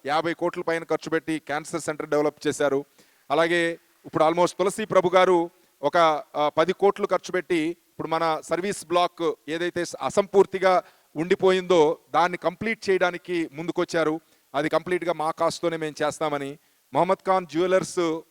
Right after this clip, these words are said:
almost ఒక ఐదు కోట్లు ఖర్చు పెట్టి ఒక సెపరేట్ బ్లాక్ ఒకటి కడతామని ముందుకొచ్చారు. So ఇక్కడ definitely ఇక్కడ చదివిన వాళ్ళు ఈ పర్టిక్యులర్, ఆ, గుంటూరు వాళ్ళు కూడా చాలా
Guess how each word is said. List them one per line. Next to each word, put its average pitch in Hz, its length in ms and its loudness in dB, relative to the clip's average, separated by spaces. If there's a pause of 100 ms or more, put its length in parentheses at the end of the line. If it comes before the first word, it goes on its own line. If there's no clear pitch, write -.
almost 165 240 -2
ఒక 143 80 -6
ఐదు 165 200 -2
కోట్లు 185 300 -2
ఖర్చు 165 240 -2
పెట్టి 160 420 -2 (220)
ఒక 139 80 -4
సెపరేట్ 180 400 -2
బ్లాక్ 151 360 0
ఒకటి 160 200 -10
కడతామని 160 480 -4
ముందుకొచ్చారు. 151 680 -2 (380)
So 143 100 0
ఇక్కడ 147 360 0 (140)
definitely 190 420 -2 (400)
ఇక్కడ 180 400 4 (260)
చదివిన 202 420 0
వాళ్ళు 208 480 6 (360)
ఈ 208 340 -2 (100)
పర్టిక్యులర్, 185 400 4
ఆ, 175 320 4 (120)
గుంటూరు 185 420 4
వాళ్ళు 175 260 2
కూడా 165 420 0 (380)
చాలా 160 300 2